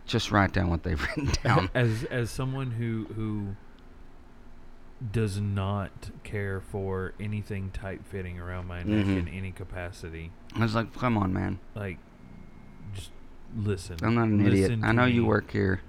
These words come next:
Speaker 1: <laughs> but I'm not an idiot. So we were just a little behind, but we ended up having a great day. I mean, uh, it was the siblings all together. We had fun.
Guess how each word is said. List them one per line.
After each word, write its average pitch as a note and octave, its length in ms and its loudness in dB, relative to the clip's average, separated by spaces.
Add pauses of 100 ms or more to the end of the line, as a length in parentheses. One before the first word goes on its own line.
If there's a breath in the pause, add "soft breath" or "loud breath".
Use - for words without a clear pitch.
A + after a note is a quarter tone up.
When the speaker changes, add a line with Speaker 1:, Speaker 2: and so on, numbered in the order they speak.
(380)
Speaker 1:
<laughs> - 460 -2
but - 140 -2 (120)
I'm B2 100 6
not G#2 140 2
an G2 120 2
idiot. F#2+ 320 0 (560 loud breath)
So G#2+ 460 8 (880)
we C3 120 8
were C3+ 120 10
just A2+ 220 4
a G#2 40 2
little F#2+ 200 4
behind, F#2+ 440 2
but A2 220 6
we D#3 160 4
ended C3+ 160 6
up G#2+ 120 6
having G2+ 220 2
a F2+ 60 0
great F2+ 280 -2
day. F2 440 0
I G2+ 80 0
mean, G2 340 4 (680 loud breath)
uh, F#2 380 4 (580)
it A2 100 4
was G#2+ 180 2
the G2 80 -2
siblings G2+ 500 4
all G2 120 8
together. F#2+ 440 4
We F#2+ 100 4
had F#2+ 100 2
fun. F2 560 2